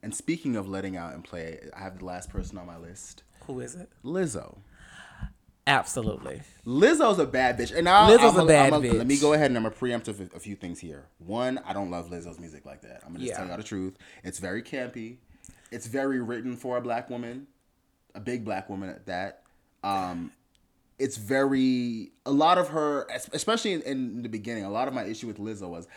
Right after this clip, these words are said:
Speaker 1: I was uncomfortable because I'm like, "Is this really who you are, or, or is this cosplay?" I wasn't sure. I wasn't sure, 'cause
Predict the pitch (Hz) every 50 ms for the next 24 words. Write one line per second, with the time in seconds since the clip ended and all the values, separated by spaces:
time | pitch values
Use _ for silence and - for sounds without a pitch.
0 | - - - - - - - - 165 196 247 262 262 247 254 226 214 208 - 240
1 | 277 294 - 220 165 151 143 147 143 160 160 165 156 151 139 135 - - 156 151
2 | 147 277 415 - - - 440 440 403 381 349 381 381 370 359 359 - 254 269 302
3 | 294 - 165 156 151 151 160 - 127 131 139 143 135 135 147 139 - - 131 101
4 | 95 - - - - - - 50 - - _ - - - - - 214 254 277 269
5 | 285 277 269 269 220 208 - - 277 302 302 185 95 - - - - _ _ _
6 | _ _ _ - - - 147 180 202 220 226 214 214 208 - - 165 - - 190
7 | -